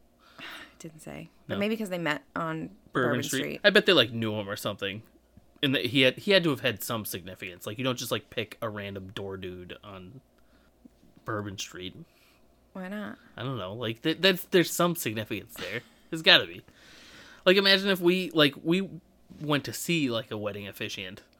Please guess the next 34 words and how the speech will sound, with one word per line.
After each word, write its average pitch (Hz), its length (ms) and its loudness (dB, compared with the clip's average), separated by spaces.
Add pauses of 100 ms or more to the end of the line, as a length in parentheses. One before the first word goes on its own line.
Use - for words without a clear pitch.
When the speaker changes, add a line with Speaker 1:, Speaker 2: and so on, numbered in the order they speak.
(420)
Speaker 2:
But, 151 60 0
like, 135 160 4
if 127 120 -2
we 135 100 2
just, 143 140 -4
like, 131 180 -2
picked, 135 220 2
like, 139 180 4
"Oh, 226 160 10
yeah, 208 240 8
like, 117 200 -2
this 156 200 0 (180)
door 175 200 8
dude 160 260 8
in 135 80 -2
fucking 139 320 0
Boston." 120 400 2
Like, 120 180 -8
no, 156 260 2
there's 139 220 0
gonna 165 160 2
be 160 100 -2
some 143 200 -6
significance 120 440 -4
Speaker 1:
I'm 254 40 2
sure 294 140 2
they 254 120 2
Speaker 2:
there. 208 100 0
Speaker 1:
didn't 190 100 -4
have, 180 160 -4
like, 165 180 -2
a 147 360 -2 (400)
real, 143 440 2
like, 123 380 -4